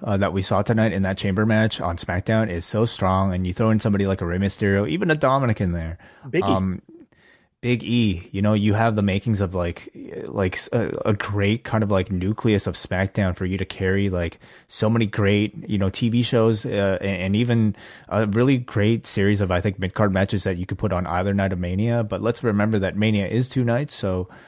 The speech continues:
Speaker 1: um, I think you can separate a lot of those feuds into individual ones. They have kind of, like, pretty hot pieces in, you know, Cesaro's gonna have his match, but, like, Nakamura,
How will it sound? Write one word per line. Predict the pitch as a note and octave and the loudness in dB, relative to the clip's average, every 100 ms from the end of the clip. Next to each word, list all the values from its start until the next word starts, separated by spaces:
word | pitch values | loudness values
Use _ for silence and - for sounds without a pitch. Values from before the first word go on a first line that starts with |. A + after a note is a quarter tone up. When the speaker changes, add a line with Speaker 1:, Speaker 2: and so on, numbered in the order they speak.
| - - | -20 -16
Speaker 1:
um, | F#2+ F#2 F#2 F#2 | -6 -4 -2 -2
I | - F#2 | -2 -2
think | G2+ G2+ - - | 0 -2 -2 -10
you | G2 | -6
can | G2+ F2 E2+ | -4 -4 -4
separate | F#2+ - G#2 G2+ - | -4 2 4 4 2
a | |
lot | E2+ E2 G2 | 0 0 0
of | |
those | G2 G2 | 2 0
feuds | - G2+ G2+ | 0 0 0
into | F#2 F#2 | -2 -2
individual | E2 F2 E2 F2+ B2 G#2+ | -4 -4 -4 -4 0 2
ones. | G#2 G2+ G2 F2+ - - _ | 4 4 4 0 -6 -20 _
They | F2+ | -12
have | F2 G#2+ A2 | -6 -2 0
kind | A2 G#2+ | 0 0
of, | G2 | 0
like, | F2+ | -2
pretty | G#2+ G#2 | -2 0
hot | F#2+ G2 | 2 2
pieces | G2 F#2 F#2 G2+ F#2 - | 0 -4 -2 -2 -2 -4
in, | F#2+ F2 E2+ D#2+ - - - - - | -6 -4 -6 -10 -16 -20 -20 -14 -6
you | |
know, | D#3 B2 A#2+ | -2 0 0
Cesaro's | A2+ B2 B2 B2+ A#2+ | 0 0 0 2 0
gonna | A#2+ A2 | 0 2
have | G#2+ | 2
his | G#2 F#2+ | 0 -2
match, | G2 F#2+ | -2 -4
but, | F#2+ | -6
like, | F#2 F#2+ | -6 -2
Nakamura, | G#2+ A2 G2+ A#2 C#3 | 0 0 0 0 0